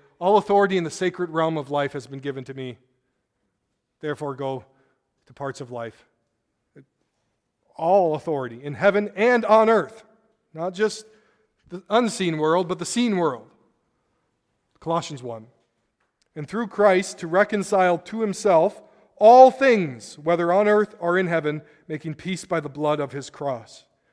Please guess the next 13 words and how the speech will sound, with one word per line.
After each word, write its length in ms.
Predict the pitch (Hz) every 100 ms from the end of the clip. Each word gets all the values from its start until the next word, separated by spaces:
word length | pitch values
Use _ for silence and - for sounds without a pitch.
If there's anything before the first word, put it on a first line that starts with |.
| _ _ _ _ _
You 100 | 151
C 160 | - 165
B 80 | 143
Cers 300 | 151 135 120
have 100 | 135
heard 160 | 143
this 100 | 127
from 160 | 151 135
me 80 | 127
a 60 |
lot, 340 | 131 135 135 -
so 180 | 139
I'll 200 | 131 143